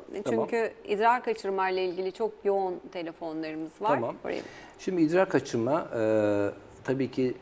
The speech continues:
Speaker 2: Miyomla ilgili söylemek istediğiniz bir şey yoksa
Speaker 1: Yok, hayır.
Speaker 2: yok.
Speaker 1: Yani miyomlarda son şunu söyleyebilirim. E, hastalarımıza, e, bir ameliyat önerilmişse mutlaka bir ikinci görüş almalarında fayda olabilir.
Speaker 2: Siz çok
Speaker 1: Çünkü
Speaker 2: ameliyat önermiyorsunuz.
Speaker 1: Evet, çünkü pek çok miyom ameliyatsız hallediliyor. Yani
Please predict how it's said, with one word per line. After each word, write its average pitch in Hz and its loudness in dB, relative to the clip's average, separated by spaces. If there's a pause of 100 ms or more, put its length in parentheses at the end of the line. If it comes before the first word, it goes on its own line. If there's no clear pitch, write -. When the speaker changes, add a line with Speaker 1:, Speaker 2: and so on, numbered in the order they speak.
(140)
Speaker 2:
Miyomla 269 6
ilgili 254 2
söylemek 233 0
istediğiniz 226 -4
bir - -8
şey 247 0
yoksa 208 4
Speaker 1:
Yok, 196 8
hayır. 196 8
Speaker 2:
yok. 135 8
Speaker 1:
Yani 151 8
miyomlarda 160 6
son 165 2
şunu 170 0
söyleyebilirim. 107 4 (580)
E, 107 0
hastalarımıza, 127 4 (440)
e, 107 0 (100)
bir 120 0
ameliyat 120 4
önerilmişse 113 2 (1080)
mutlaka 135 2
bir 131 2
ikinci 127 0
görüş 110 6
almalarında 110 2
fayda 110 2
olabilir. 107 6
Speaker 2:
Siz - 4
çok 330 8
Speaker 1:
Çünkü 294 10
Speaker 2:
ameliyat 285 10
önermiyorsunuz. 220 8
Speaker 1:
Evet, 165 2
çünkü 180 4
pek - -10
çok 107 0
miyom 127 0
ameliyatsız 120 2
hallediliyor. 87 0
Yani 92 -2